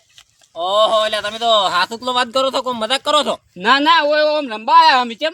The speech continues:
Speaker 1: ઓહો, આ નહીં પાવડો ને બાવડો બધું પડ્યું, પોણી જાય રહ્યું છે
Speaker 2: તમે
Speaker 1: મોય.
Speaker 2: ભજન કહો છો, અમે એમાં મંજીરા વગાડવા આયા છો?
Speaker 1: ઈ બધું કશું નહીં, ગોળ ગોળ નથી બેઠો, જે કહેવું છોકું કહો.
Speaker 2: આ તમે આ છત્રીઓ ને બત્રીઓ લઈને જે મોસમ જે મુંજા ચારા નહીં વાળતા ને?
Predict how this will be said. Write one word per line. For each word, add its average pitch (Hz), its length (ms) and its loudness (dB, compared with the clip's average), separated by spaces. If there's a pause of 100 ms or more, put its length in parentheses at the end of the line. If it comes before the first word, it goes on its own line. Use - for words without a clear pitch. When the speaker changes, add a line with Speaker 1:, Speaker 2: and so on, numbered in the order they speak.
(240)
Speaker 1:
ઓહો, 180 560 -6
આ 208 240 0
નહીં 247 220 -4
પાવડો 240 280 -2
ને 240 60 -10
બાવડો 240 220 0
બધું 208 220 -2
પડ્યું, 220 260 -2
પોણી 214 260 -6
જાય 277 160 2
રહ્યું 254 200 -2
છે 226 60 -4
Speaker 2:
તમે 247 60 -2
Speaker 1:
મોય. 285 220 -2
Speaker 2:
ભજન 220 340 0
કહો 294 100 2
છો, 302 80 2
અમે 294 120 0
એમાં 302 140 -2
મંજીરા 330 460 0
વગાડવા 330 220 2
આયા 349 180 2
છો? 359 140 -4 (540)
Speaker 1:
ઈ 208 100 -12
બધું 196 220 -8
કશું 214 280 -6
નહીં, 226 120 -6
ગોળ 214 180 -8
ગોળ 233 140 -8
નથી 233 220 -8
બેઠો, 226 200 2
જે 180 180 -10
કહેવું 214 280 -6
છોકું 208 240 -14
કહો. 226 180 0 (420)
Speaker 2:
આ 240 120 0
તમે 285 220 -2
આ 277 80 2
છત્રીઓ 262 380 -6
ને 277 60 -4
બત્રીઓ 269 340 -2
લઈને 285 160 0
જે 302 60 0
મોસમ 254 360 0
જે 285 80 0
મુંજા 233 280 -2
ચારા 226 260 0
નહીં 240 180 -4
વાળતા 233 300 -4
ને? 254 60 -18